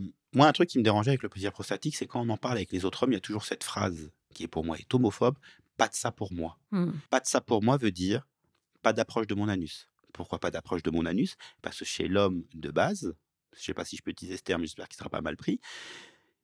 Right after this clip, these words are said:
Speaker 1: mais chez l'homme, ça se rapproche de l'homosexualité. Et l'homosexualité est négative. Et donc, il y a cette association d'idées négatives et homophobes qui se fait que anus égale gay égale sous-homme. Donc, surtout pas ça pour moi.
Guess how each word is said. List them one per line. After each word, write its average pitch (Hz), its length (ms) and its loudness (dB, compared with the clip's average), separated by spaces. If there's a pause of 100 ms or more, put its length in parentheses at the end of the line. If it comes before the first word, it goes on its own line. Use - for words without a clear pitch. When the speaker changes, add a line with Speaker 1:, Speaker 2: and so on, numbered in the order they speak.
(160)
Speaker 1:
mais - 100 -8
chez - 140 -2
l'homme, 123 220 0
ça - 240 -10
se - 80 -10
rapproche - 300 -8
de 90 80 -4
l'homosexualité. 85 800 -8 (200)
Et 80 80 -8
l'homosexualité 90 1080 -4 (260)
est 85 80 -6
négative. 95 640 -2 (420)
Et 90 120 2
donc, 117 200 4
il 104 40 2
y - 20 2
a 95 40 -2
cette - 320 0
association 117 460 -2
d'idées 85 380 -2 (180)
négatives 85 640 2
et 78 40 -4
homophobes 76 400 -6
qui - 120 -14
se 87 120 -2
fait 202 240 -4 (440)
que 131 260 4 (480)
anus 123 540 4 (240)
égale 110 340 6
gay 95 300 2 (120)
égale 98 320 0
sous-homme. 76 420 -8 (200)
Donc, 98 180 0
surtout - 520 0
pas 139 120 -2
ça 139 200 -4
pour - 180 -6
moi. 104 220 2